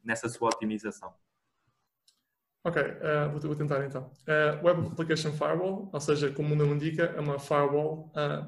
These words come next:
Speaker 2: para Web Applications. Para simplificar, vamos pensar que é apenas H T T P, ou seja, os pedidos que fazemos,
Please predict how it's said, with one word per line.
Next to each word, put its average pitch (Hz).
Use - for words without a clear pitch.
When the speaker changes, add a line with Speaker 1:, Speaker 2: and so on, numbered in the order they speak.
Speaker 2:
para 151
Web 147
Applications. -
Para 151
simplificar, 160
vamos 156
pensar 156
que -
é 151
apenas 147
H 147
T 147
T 147
P, 143
ou 131
seja, 143
os -
pedidos 160
que -
fazemos, 147